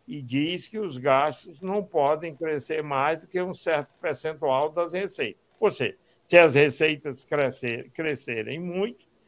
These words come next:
os gastos podem crescer muito. E aí, na hora H, você tem o mesmo tipo de problema de saber quem vai poder crescer, qual gasto que vai poder crescer, que gasto é que,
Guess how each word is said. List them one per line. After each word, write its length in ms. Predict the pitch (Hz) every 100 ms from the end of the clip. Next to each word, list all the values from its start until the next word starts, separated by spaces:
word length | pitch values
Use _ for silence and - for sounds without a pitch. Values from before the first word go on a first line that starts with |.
| _ _ -
os 180 | 170
gastos 560 | 135 139 139 139 - - -
podem 440 | 143 143 156 180
crescer 520 | 180 185 180 160 196
muito. 420 | 202 131 98 90 _ _ _ _ _ _ _ _
E 180 | - 165
aí, 400 | 170 170 185 226
na 200 | 226 196
hora 300 | 165 165 175
H, 360 | 165 151 160 196
você 400 | 220 220 - 196
tem 400 | 147 147 160 180
o 120 | 202
mesmo 440 | 165 160 185 226
tipo 320 | 196 208 185
de 100 | 180
problema 720 | 208 208 214 196 180 196 180 110
de 180 | 104 123
saber 540 | - 147 120 123 113 _ _ _ -
quem 180 | 165
vai 220 | 139 123 135
poder 500 | 147 139 117 117 -
crescer, 720 | - 156 131 - 165 170 135 - - _
qual 260 | 143 147
gasto 420 | 131 127 127 123 -
que 120 | 117
vai 160 | 117
poder 360 | 120 127 113 110
crescer, 520 | - 156 131 - 165
que 180 | 120 147
gasto 500 | 143 165 180 131 131 - _ _ -
é 140 | 139
que, 320 | 135 160 143